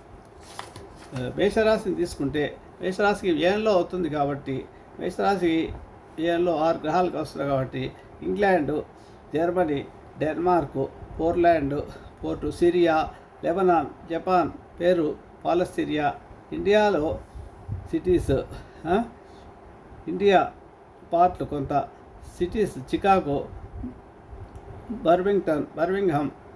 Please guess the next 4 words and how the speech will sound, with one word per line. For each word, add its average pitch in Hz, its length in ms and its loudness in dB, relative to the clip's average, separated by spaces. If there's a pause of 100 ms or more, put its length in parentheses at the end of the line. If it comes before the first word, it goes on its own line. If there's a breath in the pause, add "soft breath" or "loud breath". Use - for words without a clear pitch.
(120)
ఫ్లోరెన్స్, 170 600 0 (440)
డమాస్కస్, 165 680 -2 (600)
నాపిల్స్, 165 640 0 (640)
ఉట్రెక్, 175 580 0